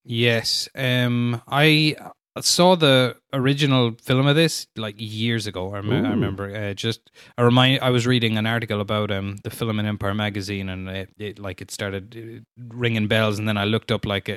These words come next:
Speaker 1: little clips from the film. I was like, "Yeah, I've definitely seen that," but I don't really remember too much of what goes on, and I understand that they've changed the ending to the, w-,
Speaker 2: Ah.
Speaker 1: to that of the original, uh, book. I feel like noir is, 'cause it is a, a, a noir, a film noir, isn't it?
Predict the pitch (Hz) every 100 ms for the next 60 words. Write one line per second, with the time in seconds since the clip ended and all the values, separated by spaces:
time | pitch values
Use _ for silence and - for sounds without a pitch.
0 | 110 107 104 101 - 113 - 107 98 107
1 | 101 92 95 - 95 90 104 107 98 -
2 | 101 92 - 107 104 117 131 135 123 113
3 | 110 113 107 - - 120 113 107 110 104
4 | 107 107 113 110 104 110 117 - 113 107
5 | 98 - 98 - 107 98 - 101 101 92
6 | 90 - - - - 110 101 101 95 92
7 | - 107 110 117 151 208 135 127 117 107
8 | 98 104 101 101 98 101 95 95 95 101
9 | 107 92 110 101 - _ - - - -
10 | 170 277 233 185 - - - _ _ _
11 | _ - 131 131 139 139 135 127 131 120
12 | 110 - - 131 156 170 131 120 113 120
13 | 113 107 113 117 98 95 - 107 120 104
14 | 101 104 90 95 120 147